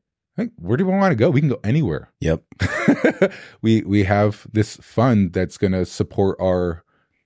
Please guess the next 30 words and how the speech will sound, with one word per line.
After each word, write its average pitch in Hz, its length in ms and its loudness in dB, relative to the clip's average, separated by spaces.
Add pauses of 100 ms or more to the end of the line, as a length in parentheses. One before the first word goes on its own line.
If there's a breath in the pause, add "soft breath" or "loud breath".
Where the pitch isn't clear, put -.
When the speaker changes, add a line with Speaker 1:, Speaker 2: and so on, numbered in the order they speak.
Speaker 1:
either 90 360 2 (640)
purchasing 110 440 -2
power 123 460 0 (480)
or, 92 520 0 (240)
uh, 82 240 -2
vacation 92 640 -2
or 82 120 -2
Speaker 2:
Yeah. 80 40 -4
Speaker 1:
lifestyle, 85 560 2
whatever 98 220 -2
we 107 80 2
want. 101 240 -2 (260 soft breath)
Speaker 2:
Yep. 80 240 0
Speaker 1:
And 98 100 -2
so 104 220 2
it's 107 220 -4
been 113 540 2 (720)
transformational. 95 1120 -2 (600 soft breath)
And 98 200 2
I 95 80 2
never, 110 520 0 (260 loud breath)
as, 107 160 0
as - 160 -6
funny 135 280 4
as 113 220 2
how 113 160 0
much 110 300 4
I 95 80 -6
love 92 360 0
systems, - 680 -10